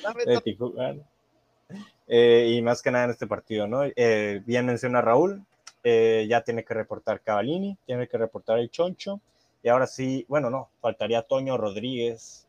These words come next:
Speaker 2: es, sería la única pieza que le faltaría a Miguel Herrera por convocar, bueno, pues ya tener disponible en su plantel. Y ya, ahora sí tendría carro completo.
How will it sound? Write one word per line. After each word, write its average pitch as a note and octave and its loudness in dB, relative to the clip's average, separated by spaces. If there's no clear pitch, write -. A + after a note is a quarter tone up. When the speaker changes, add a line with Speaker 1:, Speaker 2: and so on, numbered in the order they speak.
Speaker 2:
es, G#2+ -8
sería A2 -2
la A2+ 0
única A2 -4
pieza B2 -6
que A#2 -8
le G#2+ -6
faltaría G#2+ -2
a A2 0
Miguel A#2 2
Herrera A#2+ 4
por G#2 -2
convocar, G#2+ -4
bueno, G#2+ -6
pues G2 -12
ya G2 -2
tener A2 -2
disponible G#2+ -10
en A2+ -12
su A2 -18
plantel. C#3+ -8
Y B2+ 2
ya, F3 6
ahora D3 0
sí D3+ -6
tendría C#3+ 2
carro D3 2
completo. A#2+ -2